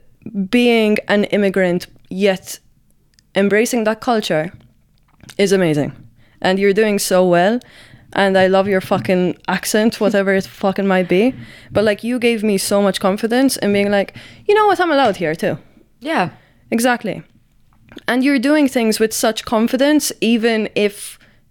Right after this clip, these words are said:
Speaker 1: it gets stressful sometimes.
Speaker 2: Yes.
Speaker 1: So you're fucking killing it, okay?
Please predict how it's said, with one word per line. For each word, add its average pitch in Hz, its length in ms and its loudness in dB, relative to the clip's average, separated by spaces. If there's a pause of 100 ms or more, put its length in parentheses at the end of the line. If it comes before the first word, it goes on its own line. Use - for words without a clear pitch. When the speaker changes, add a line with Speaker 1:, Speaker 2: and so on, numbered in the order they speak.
Speaker 1:
it 208 140 2
gets 220 180 0
stressful - 540 -2
sometimes. 285 480 0
Speaker 2:
Yes. 185 320 -8 (380)
Speaker 1:
So 214 580 0 (100)
you're 240 320 2
fucking 233 360 0
killing 185 340 0
it, - 160 -8
okay? 190 380 -2